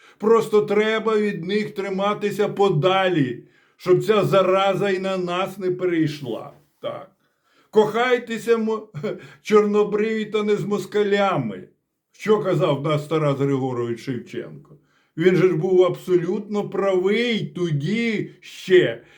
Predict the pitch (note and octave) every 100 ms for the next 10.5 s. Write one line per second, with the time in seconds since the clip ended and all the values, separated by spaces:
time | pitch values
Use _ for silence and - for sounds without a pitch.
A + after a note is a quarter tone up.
0 | - F3 G#3 G#3 F#3 G#3+ G#3 - G#3+ G#3
1 | G3 G3 G3+ G3 F#3 F#3 F3+ F#3 F3+ F#3
2 | G#3 G3+ F#3+ F#3+ E3 G3 F#3 A3+ A3+ D#3
3 | - - - F#3+ F#3 G#3+ F#3+ D3 G#3 G3+
4 | G#3+ A#3 A3+ G#3+ G#3 D3 G#3 G3 G3 F#3+
5 | D3 G3 F3+ F3+ F3+ E3+ C3+ A2 G#2+ G#2
6 | G2+ - _ _ _ _ _ _ _ _
7 | E3 G3 - F3+ F3 E3 D#3 F#3 D3+ D3
8 | - F3 G3+ D#3+ D3 D#3+ C3 B2+ B2 -
9 | D#3+ E3+ - F#3 E3 A#2 C#3+ D3+ D3 D#3
10 | G#3+ C4+ A#3+ A#3+